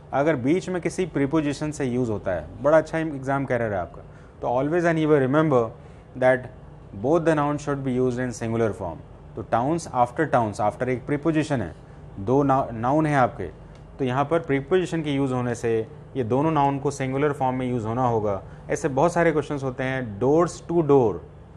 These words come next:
door to door marketing is good, बहुत सारे ऐसे वर्ड होते हैं।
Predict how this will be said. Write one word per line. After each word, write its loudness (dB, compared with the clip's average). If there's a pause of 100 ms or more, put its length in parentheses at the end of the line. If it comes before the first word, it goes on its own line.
(1000)
door 6
to 2
door 4
marketing 2
is 0
good, 0
बहुत -4
सारे 2
ऐसे -2
वर्ड -4
होते -8
हैं। -10